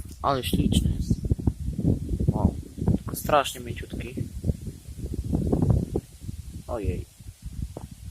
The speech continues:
Jedna puchna. Zobaczmy. Ojej. No właśnie. Tego grzybka niestety dopadły robaki już na amen.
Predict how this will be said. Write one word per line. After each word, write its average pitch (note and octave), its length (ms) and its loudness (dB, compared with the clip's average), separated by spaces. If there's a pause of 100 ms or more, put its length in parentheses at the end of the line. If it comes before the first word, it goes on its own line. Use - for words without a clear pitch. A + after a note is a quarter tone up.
(140)
Jedna G#2+ 280 -6
puchna. A#2 520 -6 (1700)
Zobaczmy. G2+ 640 -6 (160)
Ojej. F#2 760 -4 (2000)
No A2 100 -4
właśnie. A2 640 -4 (2000)
Tego B2 260 -6
grzybka B2 480 -6
niestety A#2 480 -10
dopadły A2+ 480 -4
robaki A#2 440 -4
już A2 260 -8
na G#2+ 140 -6
amen. G2 440 -8